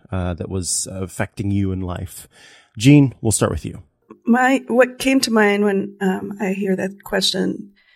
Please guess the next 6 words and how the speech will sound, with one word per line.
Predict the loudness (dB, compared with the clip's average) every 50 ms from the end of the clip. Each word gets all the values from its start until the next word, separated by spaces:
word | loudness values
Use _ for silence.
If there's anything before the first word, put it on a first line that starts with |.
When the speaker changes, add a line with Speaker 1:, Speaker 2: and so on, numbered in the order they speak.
| _ _ -6
Speaker 2:
is | -4 -2 0
not | 2 2 2 2 0 0 -2
internet | -2 -2 -2 -2 -2 -2 -2 -2 -2 -2
related, | -2 -2 0 -2 -2 -4 -6 -8 -10 _ -8
but, | -6 -6 -6 -8 _ _ _ _ -4
um, | -2 -2 0 -2 -2 -2 -4 -6 -6 -10 -14